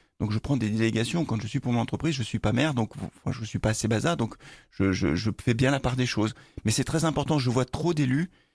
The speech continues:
qui dépendent à cent pour cent de la politique et qui, du coup, s'accrochent à leur mandat.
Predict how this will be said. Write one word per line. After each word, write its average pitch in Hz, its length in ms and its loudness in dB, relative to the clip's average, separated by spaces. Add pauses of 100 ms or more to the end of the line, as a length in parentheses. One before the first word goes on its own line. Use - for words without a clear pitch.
(160)
qui - 120 -4
dépendent 123 340 2
à 117 60 0
cent 123 160 0
pour 110 160 -8
cent 123 100 -2
de 117 40 2
la 117 60 2
politique 117 360 -2
et 123 60 -2
qui, - 120 -6
du 131 140 -4
coup, 165 120 -4
s'accrochent - 600 -2 (500)
à 98 80 2
leur 110 140 4
mandat. 110 320 2